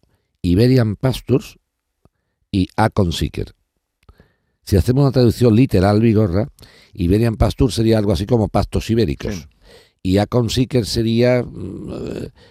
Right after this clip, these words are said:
Speaker 1: buscador de bellotas.
Speaker 2: Ya.
Speaker 1: ¿No? Bien, sí, sí,
Speaker 2: <laughs>
Speaker 1: buscador de bellotas. Y yo digo,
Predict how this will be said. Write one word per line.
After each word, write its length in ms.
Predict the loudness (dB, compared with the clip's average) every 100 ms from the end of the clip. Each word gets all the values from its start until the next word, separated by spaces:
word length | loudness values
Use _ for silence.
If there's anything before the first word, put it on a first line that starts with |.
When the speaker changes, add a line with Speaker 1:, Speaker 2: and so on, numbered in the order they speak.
| _ -20
Speaker 1:
buscador 600 | -4 -2 0 2 2 4
de 120 | 4
bellotas. 600 | 4 2 -2 -6 -10 -12 -10
Speaker 2:
Ya. 180 | -10 -10 -4
Speaker 1:
¿No? 180 | -2 -2 -4 -6
Bien, 240 | 0 0 -2
sí, 120 | -6
sí, 160 | -6 -4
Speaker 2:
<laughs> 60 | -4
Speaker 1:
buscador 280 | 0 2 2
de 40 |
bellotas. 260 | 0 -2 -6
Y 100 | 0
yo 80 | 2
digo, 280 | 2 -2